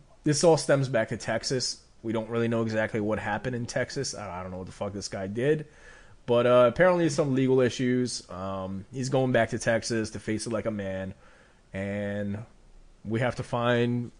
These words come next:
fill-ins for, for the rest of the week for Teddy Hart's bookings and the rest of the year, actually.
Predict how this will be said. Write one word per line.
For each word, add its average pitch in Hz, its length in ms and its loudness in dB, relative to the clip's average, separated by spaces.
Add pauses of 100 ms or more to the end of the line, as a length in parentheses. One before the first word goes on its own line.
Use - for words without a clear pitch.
fill-ins 135 500 4
for, 120 300 0
for 135 100 -8
the 135 80 -2
rest 123 220 0
of 135 40 -6
the 127 60 0
week 131 240 -2
for 120 100 -10
Teddy 120 220 -4
Hart's 117 260 0
bookings 104 540 -8
and 113 180 0
the 117 60 0
rest 113 180 2
of 120 60 -6
the 110 80 0
year, 101 160 0
actually. 78 420 -12